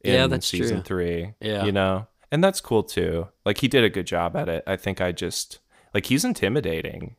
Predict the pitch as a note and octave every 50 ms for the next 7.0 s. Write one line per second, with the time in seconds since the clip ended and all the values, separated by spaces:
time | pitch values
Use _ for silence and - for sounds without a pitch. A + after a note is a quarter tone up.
0 | _ _ G#2+ A2+ - - E3+ E3+ - D#3+ D#3+ A#2+ F#2+ - - G#2+ A2 A#2 A2+ F#2+
1 | G2 G#2 B2+ C3+ G#2+ F#2 F2 F2 E2+ F2 - F#2+ F#2+ G2 G2+ A#2 A#2+ A2+ - A2+
2 | G#2+ F#2+ - _ - A2 A2 G#2+ G2 - - B2 C3 C3+ - - F#2+ E2+ F2 F2
3 | - G2 E2+ F#2 E2+ - - - F#2 E2+ F2 F#2 F2+ E2+ E2+ E2 D#2+ F2 E2 D#2+
4 | D2+ - - _ _ - - - - C#3 C#3 C3+ C3+ A2 G2 G2+ F#2+ - - G2+
5 | - - G#2+ F#2+ F#2+ G2+ G2+ G#2+ A2 G#2+ G#2 A2+ A2 A2 - _ _ _ - A#2+
6 | C3 C3 A2+ G2 F2 E2 D#2+ D2+ G2+ - _ _ _ _ _ - F2 D#2 D2 -